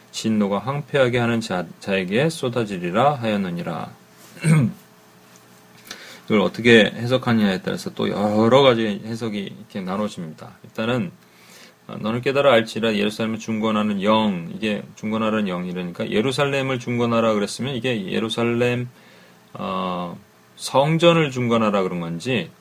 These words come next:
성벽을 중건하라 그런지에 따라서 틀려져요. 성전을 중건하라 그랬으면 고레스 왕 원년 비씨 오백삼십팔 년이 되고, 성벽을 중건하라 그랬으면 아닥사스도 왕 이십 년,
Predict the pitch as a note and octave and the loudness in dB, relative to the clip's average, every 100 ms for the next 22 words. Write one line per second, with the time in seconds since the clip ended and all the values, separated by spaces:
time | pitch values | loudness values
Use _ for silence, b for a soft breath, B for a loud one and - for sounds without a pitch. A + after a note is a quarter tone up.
0 | - - C3+ D3+ D3 A#2+ G#2 C#3 B2+ A#2 | -20 -8 -4 -4 -4 2 4 4 0 0
1 | A2+ A2 G#2 G2 F2+ E2+ E2+ E2 F#2+ - | 0 2 2 0 0 -2 -6 -6 -8 -8
2 | F#2+ - - - - D#3+ D#3 A#2+ - F2+ | -10 -12 -20 -20 -12 -4 0 0 -4 -10
3 | - - B B B B - D#3 E3 - | -12 -18 B B B B -2 2 2 4
4 | B2 C#3+ B2 B2 A#2+ A#2+ A2+ G#2+ F#2 - | 4 4 2 2 2 4 4 2 0 -2
5 | G#2 B2+ B2 G#2+ A2 - A2+ A2 G#2+ F#2 | -4 -2 0 2 2 0 0 0 0 0
6 | G2 G#2+ F#2+ - G2 - G2+ G2 F#2+ A#2 | 2 2 0 -4 -8 -4 -4 -4 -6 -6
7 | A2+ - - D3 C3+ G2 F2 - - - | -8 -8 -6 -4 -2 -4 -6 -4 -4 -6
8 | - B B B B B - D3 D#3 C#3 | -16 B B B B B -2 2 2 2
9 | B2+ B2 C3+ B2 A#2+ A#2 A2+ G2+ F#2 - | 6 6 6 2 -2 0 2 2 0 -2
10 | G#2 A#2+ G#2+ F#2+ G#2 G#2 - G#2 - G#2+ | -4 -2 -2 -2 -2 -2 -2 -4 -2 -2
11 | G#2 A2 G#2+ A2 G#2 B2+ F3 | -2 -2 -2 -2 0 0 -4